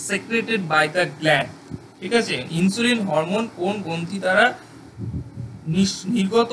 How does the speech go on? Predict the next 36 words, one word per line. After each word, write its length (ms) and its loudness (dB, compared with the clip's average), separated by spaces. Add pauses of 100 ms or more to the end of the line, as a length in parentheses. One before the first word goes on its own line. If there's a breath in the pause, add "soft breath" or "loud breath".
হয় 200 2
বা 60 4 (180)
produce 460 4 (100)
হয়, 180 0
যেটা 160 0 (160)
বলতে 240 -4 (100)
পারো, 200 -6 (480)
অর্থাৎ 280 4 (640)
এটা 140 0 (120)
কোন 200 -2
না? 60 4 (100)
আমরা 140 2 (120)
প্যানক্রিয়া 480 0 (140)
সবাই 200 0 (100)
জানি, 200 0 (420)
এবং 140 -6 (140)
এই 140 0
hormone 400 -2
চ্যাপ্টারটা 440 -6
কিন্তু 140 -10 (100)
ভীষণ 380 -2 (120)
গুরুত্বপূর্ণ, 500 -8 (540)
ভীষণই 560 -2
গুরুত্বপূর্ণ। 540 -6 (460)
তাই 220 4
জন্যই 360 -2
কিন্তু 240 -6
তোমাদের 320 0 (100)
আমি 120 -4 (140)
নাইন 280 2
টেনে 200 -4 (140)
combine 400 -2 (100)
করা 140 6 (100)
বইটা 320 -4
কিন্তু 180 -10 (120)
দিয়ে 160 -2